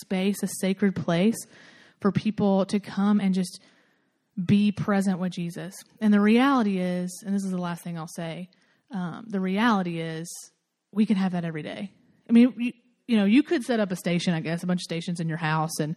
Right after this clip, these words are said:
do something experiential for your kids. And I think that's a, I think that's a great idea. Um, but when we take the time to give Jesus space in that contemplative place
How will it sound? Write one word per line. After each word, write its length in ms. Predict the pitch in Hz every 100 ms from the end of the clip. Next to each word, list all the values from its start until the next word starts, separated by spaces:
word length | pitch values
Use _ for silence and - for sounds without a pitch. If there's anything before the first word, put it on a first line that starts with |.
| - - - -
do 100 | 208
something 240 | 196 196
experiential 560 | 190 - 214 196 196 214
for 120 | 196
your 120 | 190
kids. 300 | 190 196 185
And 80 | 185
I 160 | 226 233
think 140 | 190
that's 160 | 220 214
a, 40 | 240
I 80 | 214
think 120 | 302
that's 120 | 208 -
a 40 |
great 200 | 165 175
idea. 280 | 107 123 214 _ _ _ _ _ -
Um, 440 | 175 160 123 185 - _
but 140 | 202 202
when 180 | 208 208
we 140 | 233
take 260 | 226 240 -
the 80 | 196
time 400 | - 180 185 190
to 60 |
give 200 | 180 170
Jesus 360 | 165 185 185 170 - -
space 640 | - 160 196 214 - - - - _ _ _ _ _ _ -
in 120 | 196
that 180 | 180 -
contemplative 800 | 196 180 - 190 214 208 190 -
place 420 | 185 160 233 240